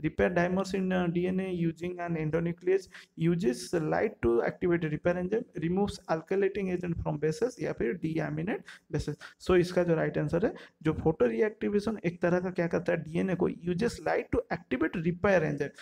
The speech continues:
So ये क्या करता है ना, डीएनए में एक्टिवेट करता है रिपेयर एंजाइम को रिपेयर करने के लिए, ठीक है। फोटो रिएक्टिवेट, अ, करता है, फोटो के प्रेजेंस, लाइट के प्रेजेंस में डीएनए रिपेयर एंजाइम एक्टिवेट करने के लिए, ठीक है। तो उसके बाद चलते हैं नेक्स्ट क्वेश्चन।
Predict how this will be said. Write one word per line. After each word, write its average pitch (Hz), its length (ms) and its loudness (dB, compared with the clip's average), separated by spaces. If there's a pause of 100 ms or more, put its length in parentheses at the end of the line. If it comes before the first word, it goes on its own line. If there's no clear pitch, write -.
(140)
So - 100 -2
ये 202 180 0
क्या 233 160 -2
करता 226 240 -6
है 254 60 -4
ना, 262 80 -2
डीएनए 185 380 0
में 226 180 -4 (420)
एक्टिवेट 247 220 -4
करता - 260 -2
है 226 60 2
रिपेयर 180 320 0
एंजाइम 175 360 0
को 175 200 -2 (240)
रिपेयर 185 440 2
करने 151 320 -4
के 147 120 -6
लिए, 151 120 -2
ठीक 247 200 -4
है। - 1000 -14
फोटो 165 200 4
रिएक्टिवेट, 175 680 2
अ, 160 240 2
करता 147 300 -4
है, 147 60 -2
फोटो 156 320 0
के 175 100 -2
प्रेजेंस, 151 380 -4
लाइट 151 220 0
के 185 100 2
प्रेजेंस 151 500 -4
में 285 100 -2 (280)
डीएनए 160 400 2
रिपेयर 165 320 2
एंजाइम 151 280 0 (100)
एक्टिवेट 185 380 -2
करने - 280 -4
के - 120 -20
लिए, - 140 -20 (340)
ठीक 269 120 -2
है। 285 80 -2 (420)
तो 165 140 4
उसके 170 200 0
बाद 185 160 0
चलते 185 200 0
हैं 190 80 0
नेक्स्ट 196 240 -4
क्वेश्चन। 190 300 -2